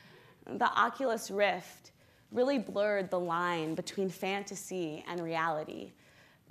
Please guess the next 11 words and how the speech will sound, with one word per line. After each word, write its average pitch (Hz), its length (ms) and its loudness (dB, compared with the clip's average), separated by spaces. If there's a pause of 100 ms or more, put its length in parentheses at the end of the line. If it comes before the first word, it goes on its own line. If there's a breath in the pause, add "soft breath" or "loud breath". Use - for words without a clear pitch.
(120)
Designer 226 500 2
Palmer 208 560 2
realized 214 360 6
that 240 100 -4
there 226 140 -2
wasn't 240 440 0
an 220 80 -4
immersive 208 760 0
virtual 226 540 0
reality 175 600 4
headset 185 640 -6